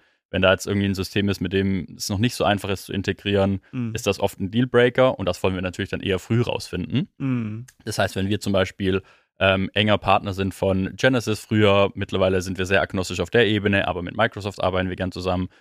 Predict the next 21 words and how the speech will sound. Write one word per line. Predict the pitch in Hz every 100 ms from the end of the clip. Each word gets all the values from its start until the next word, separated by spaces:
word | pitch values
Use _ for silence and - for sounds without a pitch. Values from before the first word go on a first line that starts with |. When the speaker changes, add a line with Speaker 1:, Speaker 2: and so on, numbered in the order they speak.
| _
Speaker 1:
mit | -
OpenAI | 92 - 90 - 104 101
sind | 92 92 90
sehr, | 98 95 -
äh, | 90 92
sehr | 95 95
starker | 92 92
Partner | - 87 -
für | -
unsere | 90 92
Modelle. | 95 98 101 98 - _ -
Speaker 2:
Mhm. | 120
Speaker 1:
Ähm, | 95 92 95
wenn | 98
wir | 95
das | 113 -
eben | 110 101
wissen | 113 - 101
in | 104 98
den | 92 90
Kunden, | - 156 180 - 107 165